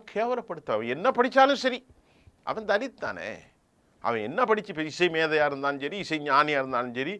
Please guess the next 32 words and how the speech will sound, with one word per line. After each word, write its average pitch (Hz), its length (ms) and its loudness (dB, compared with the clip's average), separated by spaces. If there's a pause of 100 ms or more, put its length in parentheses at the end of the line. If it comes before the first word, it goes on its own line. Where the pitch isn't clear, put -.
(260)
அவன் 143 240 4
பெரிய 139 160 -2
ஜனாதிபதியாக 139 720 2
இருந்தாலும் 120 340 -2
சரி, 165 140 2
அட்மிரல் 151 420 -4
ஜெனரலாக 123 400 0
இருந்தாலும் 110 420 -4
சரி, 139 160 -8
தொழிலதிபனாக 139 760 -4
இருந்தாலும், 92 420 -10
அவன் 220 140 -2
யார்? 240 320 2 (540)
அவன் 85 240 -18
ஒரு 123 220 -16
தலித். 135 400 -14 (200)
அவனை 87 220 -16
வைக்க - 280 -10
வேண்டிய 113 280 -8
இடத்துல 101 360 -10
வைக்கணும். - 360 -18 (340)
இந்த 101 440 -12
வெறுப்பு 143 500 -8
தான் 120 300 -4 (480)
உச்சநீதிமன்றத்தினுடைய 98 1000 -10
நீதிபதி, 107 360 -10
நான் 117 300 -4
சொல்லல, 143 300 -2 (800)
அந்த 92 300 -8
சமூகத்திலிருந்து 131 960 -6
குரல், 139 360 -4
தேவேந்திர 113 460 -4